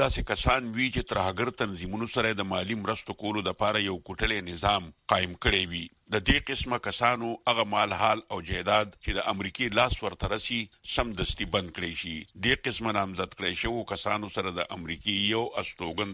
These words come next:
ته هم د لین دین او د کاروبار کولو اجازت نه وي. په دې طریقه امریکا ترهګرو او ترهګر تنظیمونو سره د مالي مرستو دپاره جوړ کړی نظام دانه وانه کوي. د تیر دسمبر په اخر کې د امریکې د خزانې د محکمې دننه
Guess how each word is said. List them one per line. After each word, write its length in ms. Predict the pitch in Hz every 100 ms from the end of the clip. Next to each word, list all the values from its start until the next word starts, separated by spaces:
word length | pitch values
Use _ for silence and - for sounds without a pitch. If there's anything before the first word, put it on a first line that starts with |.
| 92
ته 20 | 87
هم 440 | 107 101 80 98 92
د 100 | 107
لین 200 | 131 143 123
دین 220 | 131 127 -
او 100 | 95
د 80 | 95 104
کاروبار 460 | 92 92 117 107 -
کولو 240 | 117 101 104
اجازت 500 | - 90 87 104 - 95
نه 60 | 90
وي. 100 | 82 - _ -
په 80 |
دې 300 | 101 139 160 -
طریقه 320 | 113 104 131 127
امریکا 280 | 113 104
ترهګرو 600 | 127 110 95 92 104 123 127 -
او 100 | 101
ترهګر 500 | - 104 90 90 117 -
تنظیمونو 480 | 98 92 85 98 120 113
سره 180 | 117 113 95 _ 92
د 80 | 98
مالي 260 | 104 104 123 110
مرستو 340 | 120 - 110 98
دپاره 340 | - 117 110
جوړ 240 | 90 95 90
کړی 160 | 123 120 104
نظام 340 | 92 107 110 90
دانه 240 | 90 90 92
وانه 200 | 90 90 87 107
کوي. 180 | 92 - _ _ 104
د 80 | 120 156
تیر 180 | 160 151
دسمبر 400 | 135 120 120 139 -
په 80 | 135 113
اخر 240 | - 139
کې 200 | 139 123
د 40 | 110 104
امریکې 380 | 98 - 123
د 80 | 113
خزانې 420 | - 95 95 104 117
د 100 | 104 95
محکمې 420 | 92 - 92 104 95
دننه 320 | 95 117 107